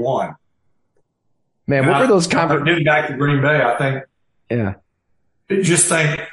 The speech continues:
Speaker 1: if you had a veteran offensive lineman that you picked up or, or D lineman that's been in ten, ten or fifteen years, maybe not as good as he once was, but he gets in the huddle, say it's a receiver, and he's like, "Hey, man, just relax.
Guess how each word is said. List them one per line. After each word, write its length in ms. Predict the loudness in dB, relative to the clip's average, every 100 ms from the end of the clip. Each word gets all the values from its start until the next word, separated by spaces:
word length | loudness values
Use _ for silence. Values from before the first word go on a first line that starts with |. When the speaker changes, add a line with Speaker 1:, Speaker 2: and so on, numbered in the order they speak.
| -18 -6
Speaker 1:
if 240 | -4 -2
you 80 | 0
had 140 | 2
a 180 | 0 0
veteran 540 | 0 2 2 -2 -4 -8
offensive 520 | -2 -2 0 -2 -2
lineman 340 | -2 -2 -2 -4
that 100 | -10
you 80 | -6
picked 280 | -4 -2
up 300 | -2 -2 -4
or, 180 | -6 -6 -4
or 160 | -4
D 220 | -2 -2 0
lineman 420 | 0 -2 -4 -8
that's 220 | -12 -6
been 140 | -4
in 140 | -4 -6
ten, 300 | -4 -4 -4
ten 200 | -6 -6
or 60 | -4
fifteen 460 | -6 -4 -6 -6 -4
years, 320 | -4 -4 -6 -16 _ _ _ _ -4
maybe 240 | -2 0
not 200 | -2 -2
as 140 | -2 -2
good 160 | -2
as 120 | -2 -2
he 100 | -2
once 320 | -2 -4 -2
was, 260 | -2 -2 -4
but 80 | -4
he 140 | -4
gets 240 | -2 -2 -2
in 80 | -2
the 40 |
huddle, 380 | -2 -2 -2 -6 -10
say 260 | -6 -2 0
it's 160 | -2 -4
a 60 |
receiver, 560 | -6 -4 -4 -4 -8 -14 _ _ _ -8
and 80 | -4
he's 140 | -2
like, 140 | 0 0
"Hey, 200 | 0 -2
man, 320 | -4 -6 -10 _ _ _ _ _ -4
just 440 | -2 -2 -8 -20 _ _
relax. 800 | -4 -2 0 -2 -4 -8 -16 -20